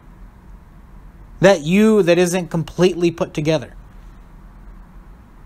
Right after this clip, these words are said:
That you that God sees deep down below the surface.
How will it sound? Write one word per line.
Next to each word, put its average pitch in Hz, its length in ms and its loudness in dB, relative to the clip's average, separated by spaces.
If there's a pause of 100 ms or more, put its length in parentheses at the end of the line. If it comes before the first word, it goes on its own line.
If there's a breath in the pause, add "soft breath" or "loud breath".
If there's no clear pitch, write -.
(140)
That 165 180 2
you 202 320 4
that 160 180 -4
God 165 320 2
sees 151 640 -4
deep 135 680 -6
down 156 460 0
below 143 400 -2
the 135 120 -4
surface. 156 680 -6